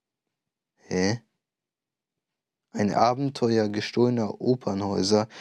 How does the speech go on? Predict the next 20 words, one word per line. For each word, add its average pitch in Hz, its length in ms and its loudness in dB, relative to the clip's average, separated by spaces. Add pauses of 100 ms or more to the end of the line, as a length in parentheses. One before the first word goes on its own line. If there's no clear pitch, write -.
(140)
klangvoller 117 580 0
außergewöhnlicher 104 1040 0 (320)
Landschaften 101 760 0
und 104 240 -2
der 92 120 2
unmöglichen 110 680 2
Tiefen 113 340 0
des 101 180 0
kosmisch, 107 580 -2 (460)
äh, 107 240 4
Extraordinären. 95 1800 0 (2250)
Hä, - 280 -20
ist - 200 -8
das 107 180 -6
irgendwie 101 320 -4
falsch - 400 0
übersetzt? 98 520 0
Was 120 160 0
ist - 120 -8
das? 107 340 0